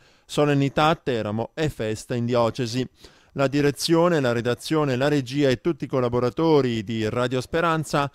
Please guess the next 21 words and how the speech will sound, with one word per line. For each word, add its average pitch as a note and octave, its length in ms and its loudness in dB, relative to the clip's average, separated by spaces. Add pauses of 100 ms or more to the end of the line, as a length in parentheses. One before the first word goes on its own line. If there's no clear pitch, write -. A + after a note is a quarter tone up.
(260)
augurano E3 600 4
buon F3 220 0
onomastico D3+ 680 -2
a B2+ 60 0
tutti D#3 320 -6
gli C3 80 -4
ascoltatori C#3 800 -2
che B2+ 160 -6
portano B2 640 -2
questo C3 340 -6
nome. B2 400 0 (320)
Buon D#3+ 220 2
anniversario C#3 880 2
di B2 120 -2
ordinazione A#2+ 720 -4
sacerdotale A#2+ 840 -2
a A2 80 0
padre A#2+ 480 -2
Mario A#2 380 -2
Di C3+ 100 -2
Nuzio D#3+ 540 0